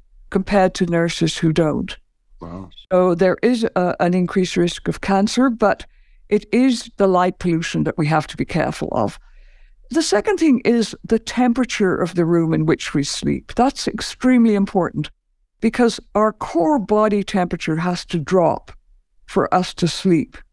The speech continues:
Speaker 1: And that is you know, something that people often sleep in a room that's too warm. So you want to find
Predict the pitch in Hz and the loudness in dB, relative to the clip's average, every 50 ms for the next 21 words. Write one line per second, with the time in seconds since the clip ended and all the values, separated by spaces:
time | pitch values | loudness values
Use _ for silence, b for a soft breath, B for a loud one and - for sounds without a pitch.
0 | _ _ _ _ - - b b b b b b - 180 180 180 175 175 185 185 | _ _ _ _ -20 -20 b b b b b b 0 2 2 2 2 2 0 -2
1 | - - - - 202 214 - - - - - 202 - 196 202 196 190 180 180 170 | -4 -4 -2 0 2 2 2 0 -2 -4 -4 -4 0 0 2 2 2 0 0 -2
2 | - - _ _ - _ _ - - 196 190 180 180 180 165 - - - - - | -4 -14 _ _ -20 _ _ -2 0 0 2 2 2 0 0 -2 -4 -6 -2 0
3 | 208 190 185 - 202 180 180 170 175 175 - - - 220 220 214 208 - - 180 | 0 0 0 0 0 0 0 2 2 0 0 0 -2 -2 0 0 -2 0 2 0
4 | 185 190 - 190 180 160 - - 185 175 175 156 - - 170 175 165 170 180 202 | 0 0 0 -2 -2 -2 -4 -4 -4 -4 -4 -2 0 0 0 0 0 2 2 2
5 | 196 175 160 156 - - - - - 214 185 156 151 156 156 165 196 220 302 302 | 2 2 0 0 -2 -6 -8 -4 -4 -2 -2 0 0 2 2 2 2 2 0 -2
6 | - _ _ _ _ _ _ _ _ _ _ _ _ _ _ _ _ - - - | -6 _ _ _ _ _ _ _ _ _ _ _ _ _ _ _ _ -10 -4 0
7 | 214 196 190 185 - - 202 202 196 214 240 247 240 233 - - 226 220 214 202 | 2 2 2 2 2 0 0 0 2 2 2 2 0 -2 -4 -2 0 0 0 2
8 | 202 196 196 190 185 - | 0 0 0 0 -2 -4